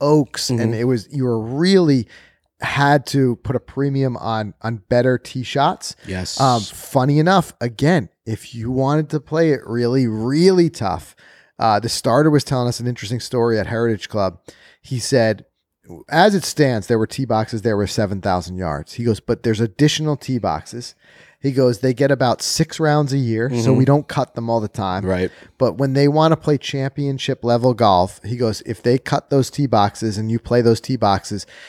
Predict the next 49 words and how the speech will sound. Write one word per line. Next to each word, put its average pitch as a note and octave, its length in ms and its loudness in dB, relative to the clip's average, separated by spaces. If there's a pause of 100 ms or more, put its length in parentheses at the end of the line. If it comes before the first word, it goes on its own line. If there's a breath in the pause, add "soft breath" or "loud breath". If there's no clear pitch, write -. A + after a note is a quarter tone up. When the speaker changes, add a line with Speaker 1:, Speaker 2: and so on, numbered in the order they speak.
(140 loud breath)
Speaker 1:
he C3 100 -2
said, A2+ 420 2 (320 soft breath)
"it's - 300 -2
the C3+ 80 0
second - 640 0
hardest A#2+ 720 2 (160)
golf A2+ 300 2
course G#2 320 -2
to - 120 -16
slope A#2+ 440 0
rating, G2+ 420 -6 (480 soft breath)
um, G#2 440 0 (280)
in C#3 140 2
the C3+ 80 2
entire C3+ 440 4
state C#3+ 460 0 (100)
of - 120 -12
South B2 260 0
Carolina, A2 500 0
second B2+ 340 -2
only A#2+ 180 0
to A2 80 0
one A2 300 -2
course, G2 600 -4
and G#2 140 -4
that's G#2 160 -6
the A2+ 140 0
Ocean A2 240 -2
Course F#2+ 260 -4
at G2+ 80 -10
Kiowa." G2+ 420 -4
Speaker 2:
Yeah, F2 300 -6
wow. F2+ 240 -4 (200)
Speaker 1:
So, C3+ 400 2
Speaker 2:
Mm-hmm. A2 220 -4
Speaker 1:
again, B2 420 -2
you B2+ 180 2
really C#3+ 380 4
want C#3 240 2
your C3 80 -4
challenge, A#2 480 -2
you A#2 80 -6
can B2 220 -12
get B2 280 2
it A#2+ 140 -4
just A#2+ 240 -8
about A2 220 -4
anywhere. G#2+ 420 -4
But G2+ 240 -2